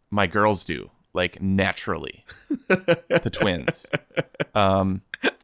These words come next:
Speaker 1: I don't know, the Linus
Speaker 2: That's
Speaker 1: with
Speaker 2: so
Speaker 1: the
Speaker 2: cute.
Speaker 1: blanket, though. Linus
Speaker 2: Yeah,
Speaker 1: with
Speaker 2: that's
Speaker 1: the blanket,
Speaker 2: true.
Speaker 1: just, like, he's just going, like, "Eh, eh, eh."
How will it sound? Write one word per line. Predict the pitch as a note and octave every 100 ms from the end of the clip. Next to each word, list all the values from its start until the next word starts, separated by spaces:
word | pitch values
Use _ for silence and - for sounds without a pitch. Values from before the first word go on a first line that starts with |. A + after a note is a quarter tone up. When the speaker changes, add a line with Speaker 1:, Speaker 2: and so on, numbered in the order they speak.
| -
Speaker 1:
I | C3
don't | E3
know, | F3+
the | D#3
Linus | C3 C3 C#3+ D#3+
Speaker 2:
That's | F3
Speaker 1:
with | C3
Speaker 2:
so |
Speaker 1:
the | C3
Speaker 2:
cute. | D3
Speaker 1:
blanket, | D#3 G3+ G#3 -
though. | E3+ C#3+ G#2+ - _ _ _ _ _ _ _ _ _ _ - - _ _
Linus | - B2+ C#3
Speaker 2:
Yeah, | -
Speaker 1:
with | C4+
Speaker 2:
that's | B3 -
Speaker 1:
the |
blanket, | D#3 E3+
Speaker 2:
true. | A3+
Speaker 1:
just, | D#3 C3
like, | A#2+ G#2 _ _ _ _ _ _ _ _ _
he's | - C3
just | C3 C#3+
going, | C3+ A#2+
like, | A2 _ -
"Eh, | D#3 - _ -
eh, | E3+ - _ -
eh." | F3+